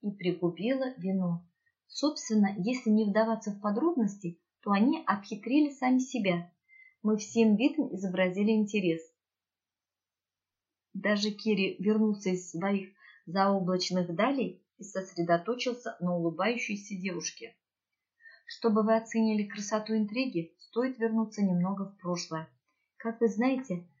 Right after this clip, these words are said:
на третьем-четвёртом курсе, когда отсеивается большая часть слабых универсалов, Совет тринадцати начинает присматриваться к студентам Академии миров, чтобы успеть перехватить наиболее талантливых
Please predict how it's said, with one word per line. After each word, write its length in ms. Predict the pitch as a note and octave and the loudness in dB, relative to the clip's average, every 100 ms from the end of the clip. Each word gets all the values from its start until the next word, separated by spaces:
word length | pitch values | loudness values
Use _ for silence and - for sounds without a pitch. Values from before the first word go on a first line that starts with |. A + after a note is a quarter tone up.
| _ | _
на 140 | G3 G#3 | -2 -2
третьем-четвёртом 840 | A#3+ A#3+ A#3 - G#3 A3+ A3+ A3 | -2 -2 -2 -4 -4 -4 0 0
курсе, 300 | - C#4 G3 | -2 -4 -6
когда 360 | F#3+ F#3+ F#3 F#3+ | -4 -4 -2 -2
отсеивается 680 | G3 - G#3 F#3+ F#3+ - F#3 | -4 -2 -2 -2 -4 -8 -8
большая 360 | F#3+ F#3+ F#3 | -6 -6 -6
часть 300 | F3+ G3 F#3+ | -8 -8 -10
слабых 420 | G3+ G3 F3+ F3+ | -4 -4 -4 -8
универсалов, 680 | - F#3+ F#3 F#3+ - A#3+ B3+ - _ _ _ _ - | -6 -4 -4 -6 -4 -2 -2 -6 _ _ _ _ -8
Совет 300 | G3 A#3 - | -2 -2 0
тринадцати 680 | G3+ G#3 A3+ B3+ - - | 4 4 4 0 -8 -6
начинает 600 | F#3+ F3+ F3 F#3 A3 A#3+ | -4 -2 -2 -2 -2 -4
присматриваться 760 | - F3+ - G3+ G#3+ G#3+ G#3 G#3 | -10 -12 -6 -6 -4 -8 -8 -12
к 60 | G#3 | -16
студентам 680 | - G3+ F#3 F#3 E3+ E3 E3+ _ _ - | -8 -4 -2 -2 -4 -10 -14 _ _ -18
Академии 500 | F#3+ F#3 F3+ G3+ A3 | 0 0 2 2 2
миров, 400 | G#3+ G#3+ F#3+ F3 - _ _ _ _ _ _ _ _ _ _ _ _ _ _ _ E5 _ _ _ - - - _ | 2 0 -4 -6 -10 _ _ _ _ _ _ _ _ _ _ _ _ _ _ _ _ _ _ _ -20 -20 -20 _
чтобы 600 | - - A#3+ F#3 F#3 F3+ _ - | -16 0 2 4 2 0 _ -12
успеть 440 | G#3 - G#3+ G3+ | -12 -2 -2 0
перехватить 600 | G#3 F#3+ - G3 G3+ G3+ | -4 -4 -4 -4 -4 -2
наиболее 440 | F#3+ F#3 F3+ F3+ F3+ | 0 0 0 -2 -2
талантливых 720 | F#3 F3+ A#3 B3+ A3+ G3+ | 0 2 2 0 0 -2